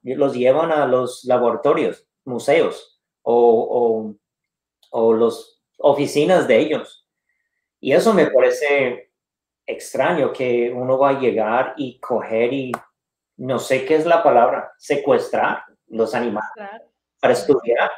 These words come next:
Speaker 1: Eh, no sé, em, pero mira esta foto. Esta foto es, em, dos bebés de las, de unas garzas.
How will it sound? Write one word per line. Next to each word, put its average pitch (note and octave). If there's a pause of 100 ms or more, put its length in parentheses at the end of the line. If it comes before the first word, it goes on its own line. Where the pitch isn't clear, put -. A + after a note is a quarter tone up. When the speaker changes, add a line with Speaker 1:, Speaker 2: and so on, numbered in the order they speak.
(920)
Speaker 1:
Eh, B2 (580)
no B2+
sé, D3
em, A#2+ (800)
pero C#3+ (680)
mira E3+
esta F3+
foto. F#3
Esta C#3+
foto E3+
es, B2+
em, A#2
dos C3+
bebés D3
de C#3+
las, A2+
de C3
unas D#3
garzas. D3